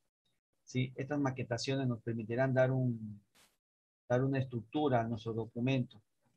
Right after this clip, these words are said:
¿Sí? Eh, aquí tenemos una, una de las opciones. Por ejemplo,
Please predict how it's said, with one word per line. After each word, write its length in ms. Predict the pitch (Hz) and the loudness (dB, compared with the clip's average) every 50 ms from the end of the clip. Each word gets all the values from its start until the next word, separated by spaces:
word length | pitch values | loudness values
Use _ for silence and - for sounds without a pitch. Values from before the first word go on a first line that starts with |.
| _ _ _ _ _ _ _ _ _ _ _ | _ _ _ _ _ _ _ _ _ _ _
¿Sí? 320 | _ - - 123 127 127 123 - | _ -6 -2 -2 -2 -2 -4 -4
Eh, 540 | - 120 117 117 117 113 113 113 110 110 - | -2 0 0 0 0 0 0 -2 -4 -6 -10
aquí 260 | - 117 - - 135 | -14 -14 -10 -8 -6
tenemos 440 | 127 123 123 127 127 127 123 120 - | -2 0 0 2 2 2 0 0 0
una, 320 | 127 123 123 117 113 113 - | 0 0 0 0 -2 -4 -4
una 220 | - 120 120 120 113 | -4 -4 -4 -2 -4
de 40 | 107 | -6
las 180 | 107 - - | -10 -10 -12
opciones. 580 | 110 - - - 139 139 131 127 131 131 - - _ _ _ _ _ _ _ _ _ _ _ _ _ _ _ _ _ _ _ _ _ _ _ _ _ - - _ _ _ _ | -14 -12 -6 -4 -2 -2 0 -2 -2 -4 -6 -12 _ _ _ _ _ _ _ _ _ _ _ _ _ _ _ _ _ _ _ _ _ _ _ _ _ -20 -20 _ _ _ _
Por 140 | - 143 | 0 0
ejemplo, 560 | 147 139 170 165 160 - 165 160 156 156 - | 0 0 0 -2 -4 -2 0 0 0 0 -2